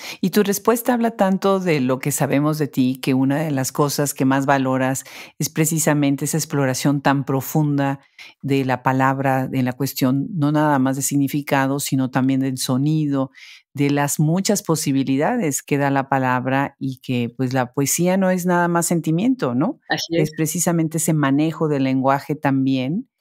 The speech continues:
Speaker 2: Sí.
Speaker 1: que es lo que va a poner a un poeta en el lugar que está. Cuéntanos un poco, ¿cómo empiezas a escribir? ¿Cómo, y cómo llegas a la poesía? ¿Qué llega primero, la traducción o la poesía?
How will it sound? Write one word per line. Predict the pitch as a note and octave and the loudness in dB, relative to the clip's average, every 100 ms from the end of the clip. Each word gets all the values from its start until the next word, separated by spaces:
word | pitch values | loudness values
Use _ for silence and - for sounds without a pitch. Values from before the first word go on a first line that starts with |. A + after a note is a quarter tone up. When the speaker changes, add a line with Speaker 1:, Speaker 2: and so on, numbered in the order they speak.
| _ | _
Speaker 2:
Sí. | - D#3 C#3+ | -4 -2 0
Speaker 1:
que | C#3+ C#3 | 0 0
es | C#3 D3+ | -2 -2
lo | D3 | -4
que | C#3+ | -2
va | B2 B2 B2 | 0 0 0
a | A#2+ | 0
poner | C3+ C3 B2+ B2+ | 0 0 0 0
a | B2+ | 0
un | B2 B2 | 0 -2
poeta | B2 C3+ B2 B2 C#3 C#3+ | -2 -2 -2 -4 -2 0
en | D3+ C#3 | 0 0
el | |
lugar | B2 B2 B2 - | -2 0 -2 -2
que | C3+ | -6
está. | B2+ - - A2+ A#2 _ _ - _ | -4 -6 -6 -8 -10 _ _ -20 _
Cuéntanos | - D#4+ D#4+ D4 A#3+ A#3 | 0 0 2 2 2 0
un | A3 | 0
poco, | G3 F#3 G3 F#3+ - - | 0 0 0 0 -2 0
¿cómo | A#3+ C#4 | 2 4
empiezas | C4 B3+ G3 F#3+ F#3+ - D#3+ D3 | 2 0 -2 -2 -2 0 0 0
a | C3+ | -2
escribir? | C3 - C3+ C3+ C3 | -4 -2 0 0 -2
¿Cómo, | - F#3 G3+ | 0 0 0
y | G3+ | -2
cómo | - G#3+ B3 | 2 2 2
llegas | G#3 G#3 A3+ G#3+ F3+ - | 2 0 2 0 0 0
a | C#3+ | 0
la | C3 B2+ - | 2 0 0
poesía? | C#3 C3+ - C#3+ | -2 0 0 0
¿Qué | A#3 | 2
llega | B3+ B3+ B3 | 2 0 0
primero, | F#3+ E3 D3 C3 B2 | 0 2 2 2 0
la | C3 | 0
traducción | C3 D3 D3 C#3+ - G3+ B3 | 0 0 0 -2 -2 0 2
o | B3 | 0
la | E3+ | -2
poesía? | - C3 - A#2 G#2 | -2 -4 -2 -4 -6